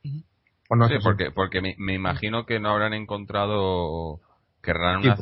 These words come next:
Speaker 3: cesión con, que, que le favorezca al Atlético y no la han, y no la han encontrado, me imagino.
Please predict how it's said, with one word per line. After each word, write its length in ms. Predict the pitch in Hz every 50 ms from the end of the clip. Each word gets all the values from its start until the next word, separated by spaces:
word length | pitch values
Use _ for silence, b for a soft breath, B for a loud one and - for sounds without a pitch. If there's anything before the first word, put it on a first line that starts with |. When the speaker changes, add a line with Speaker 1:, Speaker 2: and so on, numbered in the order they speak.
| 113 101
Speaker 3:
cesión 280 | - 110 104 104 104
con, 480 | 98 107 104 101 101 98 98 98 95 90
que, 220 | - 90 87 - -
que 100 | 95 90
le 200 | 90 90 87 82
favorezca 560 | - 87 78 80 82 82 90 95 - 110 98
al 120 | 95 92 92
Atlético 380 | 98 101 - 104 98 - 110 107
y 80 | 104 95
no 100 | 98 95
la 120 | 85 80 78 76
han, 60 | 71 -
y 100 | 80 85
no 100 | 82 87
la 80 | 90 87
han 80 | 82 78
encontrado, 480 | 78 - 62 69 71 90 98 104 82
me 80 | 80 80
imagino. 520 | 80 76 71 85 92 98 101 76 62 -